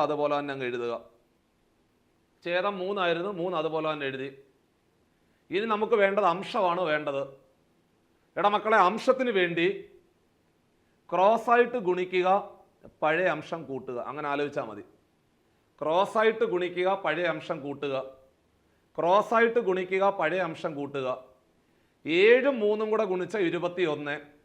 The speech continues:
ഇരുപത്തിയൊന്നിന്റെ കൂടെ ഒന്ന് കൂട്ടിയാൽ ഇരുപത്തിരണ്ട്.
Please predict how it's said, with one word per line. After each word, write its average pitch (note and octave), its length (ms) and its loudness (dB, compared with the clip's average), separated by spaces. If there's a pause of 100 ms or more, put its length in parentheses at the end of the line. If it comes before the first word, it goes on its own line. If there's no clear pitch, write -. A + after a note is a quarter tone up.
(680)
ഇരുപത്തിയൊന്നിന്റെ A3+ 880 2
കൂടെ A3 220 2
ഒന്ന് G#3 240 -2
കൂട്ടിയാൽ F#3 400 2 (100)
ഇരുപത്തിരണ്ട്. D3+ 600 -2